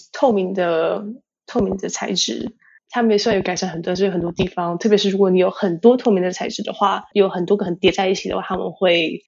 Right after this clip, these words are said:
有很大的麻烦。然后另外就是 noise。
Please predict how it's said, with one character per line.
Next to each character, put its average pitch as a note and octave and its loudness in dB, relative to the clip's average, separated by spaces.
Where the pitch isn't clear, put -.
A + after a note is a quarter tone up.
有 F#3 2
很 F#3 -4
大 F3 -6
的 - -6
麻 - -8
烦。 - -10
然 F#3 -8
后 G3+ 0
另 G#3 6
外 G3 4
就 F#3+ 0
是 F3+ -6
noise。 G3+ 2